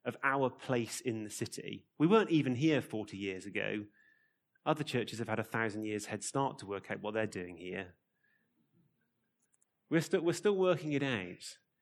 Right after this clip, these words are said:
Um, I trust that this morning has been something of a pointer. And if there are any practical answers to these questions, well, then praise God and they'll lead us forward. I, in, I just want to pray along those lines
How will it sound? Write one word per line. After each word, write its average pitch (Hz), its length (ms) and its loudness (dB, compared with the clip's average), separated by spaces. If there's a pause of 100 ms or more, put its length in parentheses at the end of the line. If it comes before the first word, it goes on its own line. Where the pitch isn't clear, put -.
(560)
Um, 107 480 -2 (800)
I 143 120 -2
trust 185 340 -4
that 156 100 -6
this 143 160 -8
morning 139 200 0
has 123 80 -6
been 131 180 -4
something 127 300 -6
of 123 80 -6
a 123 40 -8
pointer. 117 720 -4 (560)
And 165 120 4
if 170 80 -4
there 202 160 4
are 175 200 0
any 202 260 4
practical 151 600 0
answers 127 400 -2
to 123 100 -2
these 135 260 0
questions, 107 880 -4 (760)
well, 120 160 0
then 110 180 0
praise 139 380 -2
God 101 280 0
and 104 160 -2
they'll 107 160 2
lead 104 200 -2
us 101 100 -10
forward. 107 340 -4
I, 110 60 -4 (100)
in, 117 180 -4
I 131 40 2
just 151 120 -2
want 233 100 0
to - 160 -8
pray 151 220 6
along 113 200 4
those 107 180 -2
lines 98 540 -2